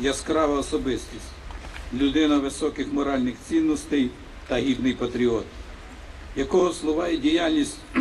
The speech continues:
<clears throat> завжди підпорядковувались високій ідеї, ідеї відродження української державності, служіння українському народові. Україна для нього була найдорожчою.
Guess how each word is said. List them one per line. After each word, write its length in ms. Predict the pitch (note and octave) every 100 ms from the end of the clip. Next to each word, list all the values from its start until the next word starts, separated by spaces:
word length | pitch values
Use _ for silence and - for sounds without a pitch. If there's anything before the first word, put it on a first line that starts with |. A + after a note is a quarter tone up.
| D3 G#2
<clears throat> 500 | F#2 - - - -
завжди 340 | D3 C3+ B2+ D3
підпорядковувались 960 | B2+ - C3 B2 - D3 C#3 B2+ A#2+ - - - - -
високій 500 | C3 D#3 C#3+ C3+ B2+
ідеї, 380 | A#2 A#2+ G#2+ G2 - - - - A#2+
ідеї 360 | B2 C#3 C3+
відродження 580 | B2 B2 C3+ A#2+ B2 A#2+
української 600 | A2+ B2+ B2 A#2 - G#2+ G2+
державності, 760 | A#2 A2+ D#3 D#3 D3 - C3+ A#2+ - - - - - - - - -
служіння 680 | - C#3 B2 E3 D3 D3 D3 C3+
українському 580 | - A#2+ A#2+ A#2 - A#2+
народові. 480 | A#2+ A2+ G#2+ G2+ F2+ - - - - - - - -
Україна 420 | - C#3+ F3 F#3+ F3+
для 160 | D3+
нього 260 | D3+ E3 D#3
була 300 | C3 C3+ C#3+
найдорожчою. 720 | C3+ B2 B2 A2+ - G#2+